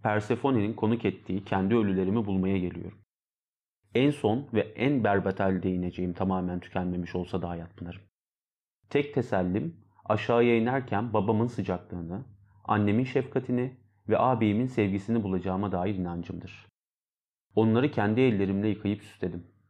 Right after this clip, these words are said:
Mezarlarına bal, süt ve su serptim. Şimdi de canım kardeşim, senin cansız bedeninle ilgilendiğim için ağır bir bedel ödüyorum. Aklı başında insanlar değer verse de bu yaptığıma,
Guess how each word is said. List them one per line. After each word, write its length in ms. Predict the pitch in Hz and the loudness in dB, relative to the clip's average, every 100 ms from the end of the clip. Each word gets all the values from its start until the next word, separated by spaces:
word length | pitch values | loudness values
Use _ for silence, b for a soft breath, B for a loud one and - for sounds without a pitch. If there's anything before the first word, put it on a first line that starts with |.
| _ _ _ _ - | _ _ _ _ -2
Mezarlarına 680 | 104 101 104 107 101 95 87 | 0 2 4 4 2 0 0
bal, 300 | 98 107 120 - | 2 0 -4 -16
süt 400 | - 113 113 107 | -4 -4 0 -4
ve 60 | |
su 140 | 104 104 | -2 -6
serptim. 420 | 92 87 - - _ _ _ _ _ _ _ | -6 -6 -10 -20 _ _ _ _ _ _ _
Şimdi 360 | - 147 123 | 0 2 4
de 100 | 131 | 2
canım 280 | 113 110 110 | 4 2 2
kardeşim, 600 | 107 92 85 - 90 90 _ _ _ _ | 0 -2 -4 -10 -12 -14 _ _ _ _
senin 320 | _ 110 117 123 | _ 2 2 2
cansız 440 | 101 98 131 110 | 0 0 -4 0
bedeninle 420 | 101 98 92 92 | 0 2 0 -2
ilgilendiğim 580 | 92 98 98 98 104 101 | -2 0 0 0 -2 -4
için 300 | 98 104 113 | -4 -4 -2
ağır 300 | 101 101 101 | 0 0 0
bir 100 | 104 | 0
bedel 220 | 98 92 | -2 -2
ödüyorum. 440 | 85 85 85 87 92 _ _ _ _ _ _ _ - | -6 -8 -10 -14 -20 _ _ _ _ _ _ _ -4
Aklı 340 | 104 - 143 | -4 -4 0
başında 380 | 143 131 120 143 | 0 0 0 2
insanlar 600 | 143 - 95 95 92 90 | 0 0 0 0 -2 0
değer 260 | 95 104 98 | 0 2 2
verse 300 | 92 92 123 | 0 0 -2
de 120 | 107 | -2
bu 80 | 95 | -4
yaptığıma, 680 | 85 - 87 87 117 147 | -6 -8 -6 -4 -6 -10